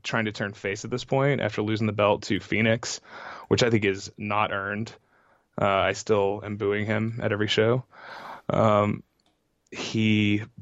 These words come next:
fucking did a, like, self-indulgent promo about how him and A R Fox are gonna go out there and steal the show, and I was like, "Oh, brother." And, um, I, I don't know. I really <laughs> like their match. Um, but yeah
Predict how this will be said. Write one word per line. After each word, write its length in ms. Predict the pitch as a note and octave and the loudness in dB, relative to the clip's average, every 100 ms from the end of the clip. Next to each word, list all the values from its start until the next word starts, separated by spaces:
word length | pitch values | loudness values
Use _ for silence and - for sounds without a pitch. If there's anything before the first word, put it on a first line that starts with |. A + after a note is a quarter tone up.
| - | -12
fucking 420 | - A2 G#2 G#2+ | -4 -2 2 2
did 180 | G#2 G#2+ | 4 4
a, 360 | G#2 G2+ G2+ G2 - _ - | 4 4 2 -2 -16 _ -6
like, 160 | A2 | -2
self-indulgent 840 | - G#2+ G#2 G#2+ G#2 G2+ G#2+ G#2+ F#2 | 0 2 2 2 0 2 0 -2 0
promo 440 | A2 G#2+ G#2+ G#2+ | 4 4 6 6
about 240 | G#2 G2+ G2+ | 4 2 2
how 200 | G#2 G#2 | 0 0
him 240 | G#2+ G#2 | 0 -2
and 180 | G2+ G2 | -4 -4
A 120 | F#2+ | -2
R 120 | G2+ G2 | -2 0
Fox 320 | G#2 G#2 - | 2 0 0
are 40 | |
gonna 140 | G2+ G2+ | -2 0
go 140 | G2+ | 0
out 80 | G2+ | 2
there 80 | G#2+ | 0
and 100 | G2 | 0
steal 280 | - G#2 G#2 | -2 2 2
the 80 | F#2+ | 0
show, 480 | - G#2 G2 G#2+ G#2 | 0 2 4 4 4
and 100 | G2+ | 0
I 60 | |
was 100 | G2+ | 0
like, 140 | G2 G2 | -2 0
"Oh, 180 | G#2+ G#2 | 2 2
brother." 520 | G#2 A2 G#2 G#2 G#2+ - - - - - - - - | 2 2 4 2 0 -4 -18 -14 -12 -10 -10 -10 0
And, 360 | G#2+ G2 G2 | 4 4 4
um, 440 | G2+ G2 G2+ G2+ G2+ - _ _ _ _ _ _ | 4 6 4 2 -4 -14 _ _ _ _ _ _
I, 160 | G#2+ A2 | -4 -2
I 80 | - | 0
don't 120 | A2+ A#2+ | 2 4
know. 100 | A2 | 2
I 140 | G2 | 0
really 260 | G#2 - D3 | -2 2 2
<laughs> 0 | |
like 180 | C3 - | 2 2
their 120 | A#2 | 0
match. 460 | A#2+ A#2 A2+ - - | 0 -2 -4 -12 -6
Um, 400 | G#2+ G#2+ G#2+ G#2 G2+ _ _ _ _ _ - | -2 2 0 -2 -8 _ _ _ _ _ -4
but 160 | G2+ | -2
yeah 180 | F2+ D#2 | -2 -6